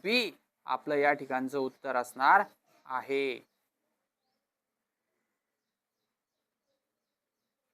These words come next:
चला तर आता आपण त्या ठिकाणी प्रश्न क्रमांक चौथा पाहूयात. पहा, सहलीचे ठिकाण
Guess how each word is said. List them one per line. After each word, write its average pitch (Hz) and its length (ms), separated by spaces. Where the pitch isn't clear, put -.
चला 160 180
तर 156 160
आता 151 200
आपण 147 380
त्या 147 160
ठिकाणी 143 340
प्रश्न 143 460
क्रमांक 139 440
चौथा 135 380
पाहूयात. 135 420
पहा, 131 80
सहलीचे - 1600
ठिकाण 226 920